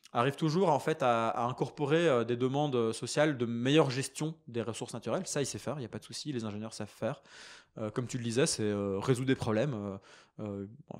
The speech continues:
ils font ça très bien, il n'y a pas de souci, ils le, ils le, ils le font depuis longtemps. Et donc, c'est, on ne va pas pouvoir faire beaucoup mieux. Enfin, c'est, ça va pas être, euh,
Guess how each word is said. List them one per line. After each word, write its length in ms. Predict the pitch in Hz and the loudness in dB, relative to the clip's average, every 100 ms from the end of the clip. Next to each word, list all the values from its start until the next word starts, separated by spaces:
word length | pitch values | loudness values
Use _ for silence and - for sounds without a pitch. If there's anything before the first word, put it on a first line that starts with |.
| - | -10
ils 80 | 131 | -10
font 100 | 107 | -6
ça 120 | - | -6
très 140 | - | -2
bien, 100 | 147 | -2
il 40 | 190 | -2
n'y 60 | |
a 40 | 107 | -4
pas 100 | 101 | -8
de 40 | |
souci, 260 | 120 - 147 | -10 -8 -8
ils 60 | |
le, 120 | 104 110 - | -8 -12 -14
ils 60 | - | -10
le, 140 | - | 0
ils 60 | 120 | 2
le 80 | 117 | 2
font 140 | 123 | 0
depuis 180 | 113 120 | -2 0
longtemps. 360 | 135 170 170 | 0 2 0
Et 60 | 120 | 0
donc, 180 | 117 - | -2 -4
c'est, 100 | 185 | -4
on 60 | |
ne 40 | 127 | 2
va 60 | |
pas 120 | - 151 | 6 6
pouvoir 200 | 143 123 | 4 2
faire 140 | 117 | 0
beaucoup 260 | 117 - 123 | -2 -6 -8
mieux. 180 | 123 120 101 | -6 -6 -8
Enfin, 220 | 95 101 101 | -12 -14 -16
c'est, 120 | - - | -16 -16
ça 160 | - | -12
va 60 | 104 | -10
pas 220 | 127 131 | -8 -8
être, 240 | 107 - | -8 -12
euh, 60 | 107 | -16